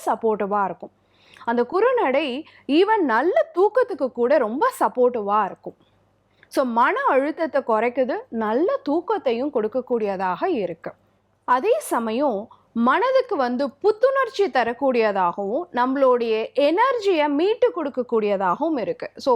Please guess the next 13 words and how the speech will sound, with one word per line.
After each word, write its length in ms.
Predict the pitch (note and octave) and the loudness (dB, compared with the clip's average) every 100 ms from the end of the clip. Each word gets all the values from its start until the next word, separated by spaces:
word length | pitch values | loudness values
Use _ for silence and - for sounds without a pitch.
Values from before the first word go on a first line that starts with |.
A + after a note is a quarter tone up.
| G#3+ | -2
நம்ம 260 | - A3+ A3 | -4 -2 -2
முழுமையான 800 | A3+ D#4 A4 B4+ A#4 F4+ E4 F#4+ - | 0 2 2 0 0 0 0 -2 -2
சக்தியோட 600 | C4+ - - F4 D#4+ G4+ A4+ C4 | -4 -4 -2 0 0 0 0 0
இருக்கிறதுக்கு 580 | B3 B3 A#3 G3 F#3 - - _ _ _ - | -2 -2 -2 -2 -4 -4 -6 _ _ _ 0
சப்போர்ட்டிவாக 760 | C4 F4+ G4+ G4 B3+ F3+ F3 | 0 2 0 -2 -4 -4 -2
இருக்கு. 400 | B3+ F#3+ - - - _ _ _ _ _ _ _ - | -2 -2 -6 -16 -20 _ _ _ _ _ _ _ -2
ஹார்மோன் 540 | F#4+ B4 D5 C#5+ C5+ | 4 4 4 0 -2
சார்ந்த 480 | A4+ D#4+ E4 A4 A#4 - | 2 2 2 2 -2 0
பிரச்சனையினால 800 | C4 - C#4+ D4+ B3+ G3+ G3+ B3 | -4 -2 -2 0 2 0 0 0
நிறைய 400 | G#3+ B3+ G4+ A4 | 0 2 2 0
பேர் 200 | F#4+ F4 | -2 -2
கஷ்டப்படுறோம் 680 | C4 - D4+ C4 B3 A3+ G3+ | -2 -2 -2 0 -2 -2 -4
இல்லைங்களா? 380 | G3 G3 G3+ | -4 -2 -2